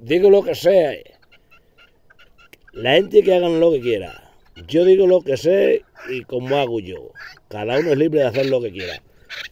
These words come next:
Y esto, hombre, ¿qué pasa, país? Yo, cada uno que haga lo que quiera. Una falsa alarma porque ha visto pasar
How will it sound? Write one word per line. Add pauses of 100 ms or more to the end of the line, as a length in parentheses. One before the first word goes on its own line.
(400)
Y
esto,
hombre,
¿qué
pasa,
país? (1200)
Yo, (180)
cada
uno
que
haga
lo
que
quiera. (2250)
Una
falsa
alarma
porque
ha
visto
pasar